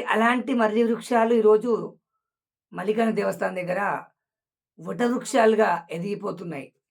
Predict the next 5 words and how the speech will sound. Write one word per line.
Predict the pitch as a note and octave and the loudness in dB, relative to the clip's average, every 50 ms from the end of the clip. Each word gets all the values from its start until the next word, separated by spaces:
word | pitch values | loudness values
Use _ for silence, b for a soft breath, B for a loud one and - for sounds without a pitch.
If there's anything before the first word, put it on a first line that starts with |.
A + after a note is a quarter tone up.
| _ _ _ _ _ _ _ _ _ _ _ _ - | _ _ _ _ _ _ _ _ _ _ _ _ -8
మరి | F#3+ G3+ A3 A#3 G#3+ E3+ D3+ C#3 C3+ - _ _ _ _ _ _ _ _ _ _ _ _ _ _ _ _ _ _ _ _ _ _ _ _ _ _ _ _ - | -4 0 2 2 2 2 0 -6 -10 -14 _ _ _ _ _ _ _ _ _ _ _ _ _ _ _ _ _ _ _ _ _ _ _ _ _ _ _ _ -8
మర్రి | A3+ G3 G3+ G#3 B3 C#4 C4+ | -4 -2 0 2 2 4 4
వృక్షమే | C4 C4+ C4 C4+ C4+ B3+ B3+ B3 A3 A#3 | 4 2 2 2 0 0 2 2 2 2
కాకుండా | A3 A3+ G#3+ A3 A3 A3 A3 A#3+ A#3+ - - A3+ - F3+ F#3+ | 2 2 2 0 0 0 0 0 0 -2 -2 -6 -10 -6 -2
రాగి | F#3+ F3 F3+ F#3 G#3 A3 G#3 G#3+ A#3 A#3 | 0 0 2 4 2 2 2 0 -2 -4